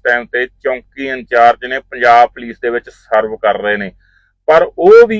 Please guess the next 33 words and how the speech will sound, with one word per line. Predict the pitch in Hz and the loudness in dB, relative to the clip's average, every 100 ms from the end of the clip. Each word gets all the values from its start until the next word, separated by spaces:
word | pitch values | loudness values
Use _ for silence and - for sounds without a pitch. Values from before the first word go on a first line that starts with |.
| 208 | -6
ਇਸ | 175 170 175 - | -4 -2 -2 -6
ਬੰਦੇ | 147 143 147 | -4 0 0
ਤੋਂ | 165 156 | 0 -4
ਇਸ | 151 160 - | -4 -6 -4
ਕਦਰ | 151 147 | -2 -2
ਤੱਕ | - 147 | -2 -6
ਪੀੜਤ | _ 139 135 - | _ -10 -10 -12
ਨੇ, | 143 147 | -8 -2
ਉਹ | 147 | -2
ਕਹਿੰਦੇ | 147 143 143 | -4 -6 -4
ਵੀ | 143 151 - | -6 -12 -12
ਇਹਦੇ | 147 151 165 | -10 -8 -8
ਨਾਲੋਂ | 151 123 120 123 131 | -4 0 0 -2 -8
ਜਿਉਣ | 117 123 120 123 | -6 -4 -4 -6
ਨਾਲੋਂ | 123 120 120 127 | -4 -2 -2 -4
ਇਹ | 131 | -6
ਸਾਡੇ | - _ 110 104 113 120 | -8 _ -10 -8 -6 -6
ਲਈ | 117 113 120 | -6 -10 -10
ਮਰੇ, | 117 101 98 101 - | -8 -6 -4 -6 -6
ਮਰ | 101 98 | -6 -4
ਗਿਆ | 95 120 135 | -2 0 2
ਆ | |
ਤੇ | 135 - 117 | 0 -4 -4
ਅਸੀਂ | - 123 | -6 -4
ਇਹਦੇ | 139 | -4
ਲਈ | 151 | -4
ਮਰ | 135 120 | -6 -10
ਗਏ | 117 135 | -8 -8
ਆ, | 156 - _ _ - | -8 -10 _ _ -6
ਤੇ | 156 | -6
ਉਹ | 147 | -4
ਕਹਿੰਦੇ | 156 151 | -4 -2
ਵੀ | 147 151 | -2 -4